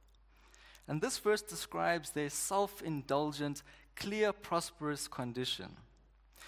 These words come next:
There is no limit to what they desire for or how they scheme to get it. They seem to have an overflow of what their hearts desire for and are not bound by anything or anyone to get it.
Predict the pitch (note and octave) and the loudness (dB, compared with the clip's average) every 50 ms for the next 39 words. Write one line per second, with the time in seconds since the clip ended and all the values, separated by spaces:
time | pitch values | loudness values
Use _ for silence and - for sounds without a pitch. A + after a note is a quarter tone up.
0 | - - - E3+ F#3+ F3+ D#3 E3 G3 A3+ A#3+ G#3+ E3+ D#3+ D#3+ F3 F3+ G3 G#3+ G#3+ | -6 0 2 4 4 4 4 2 2 2 4 4 2 2 0 0 2 2 0 0
1 | - - - - - - - D#3 D3+ D#3+ E3 - E3 D#3 - C#3 C3 A#2+ - C3 | -2 -4 -12 -12 -10 -6 -4 0 0 0 0 0 -2 -4 -2 -2 -6 -4 0 2
2 | C3+ C#3+ D3+ D3+ - - F#3+ G3 G3+ F#3+ - - - D3 C#3+ C#3+ - - E3 E3+ | 4 4 2 2 0 -2 -2 -2 -2 -2 -6 -8 -6 -4 -4 -2 0 2 2 2
3 | D#3+ D#3+ D3 - - - - - E3+ F3 E3+ D#3 - - B2 A#2 B2 B2 G#2+ F#2+ | 2 2 -2 -2 -4 -6 -4 -4 -2 -2 -2 -2 -4 -6 -4 -2 -2 -2 -2 -4
4 | - - - - - - - _ _ _ - _ _ _ _ _ - - - - | -6 -10 -14 -18 -18 -20 -20 _ _ _ -20 _ _ _ _ _ -20 -20 -20 -20
5 | - - - - - - - - - - - - - - - D3 D#3+ - - - | -20 -20 -20 -20 -20 -20 -20 -20 -20 -20 -20 -20 -16 -8 -6 -4 -2 -2 -2 -2
6 | G#3+ G#3+ A3+ G#3+ G3 - F#3 E3 D#3+ E3 D#3+ D3+ D3 C#3+ - - - F3 F#3 G3 | -2 -2 -2 -2 -2 -2 -2 0 0 0 0 0 -2 -4 -4 0 4 4 6 4
7 | F3+ D#3+ D3+ C3+ - - C3 A#2+ A2 G2+ G2 F#2 - - - - - - - - | 4 0 -4 -6 -6 -4 -2 -2 0 0 -2 -4 -8 -12 -20 -20 -20 -20 -20 -20
8 | - - - A#2 A2 A#2 B2 B2 B2 B2 - B2 A2+ A2 A2+ A#2 A2+ A2 A2+ - | -16 -10 -8 -8 -6 -2 -2 -2 -2 -2 -2 -4 -2 -2 0 0 0 0 0 -2
9 | - - - - G#2+ G2 A2 G#2 G2 G2 G2 F#2+ - - F#2+ F2+ F2+ - - - | -6 -10 -8 -8 -8 -6 -4 -2 -2 -2 -4 -6 -8 -8 -8 -8 -8 -10 -14 -18
10 | - - - - - - A#2+ B2 B2 C3 D3+ D3 - - - A#2+ B2 C3 C3 B2+ | -20 -20 -20 -14 -8 -6 -4 -2 -2 -2 -4 -4 -6 -4 -2 -2 0 0 0 -2
11 | A#2 - - A2+ G#2+ G#2 - - C#3 D3 C#3+ C3+ - - A#2+ A2+ A2+ A2 G#2+ - | -4 -6 -4 -4 -4 -4 -2 -4 -4 -4 -4 -6 -6 -8 -8 -6 -6 -6 -8 -6
12 | A2+ A#2+ A#2+ A#2+ A2+ G#2+ A2 A2+ A2+ G#2 G2+ G2 G2 G#2+ - - - - G#2 - | -6 -6 -6 -6 -6 -6 -4 -2 -2 -2 -4 -6 -10 -12 -16 -16 -14 -14 -12 -8
13 | - G#2 G#2 - F2 - - - - - | -6 -6 -6 -6 -8 -10 -12 -16 -18 -18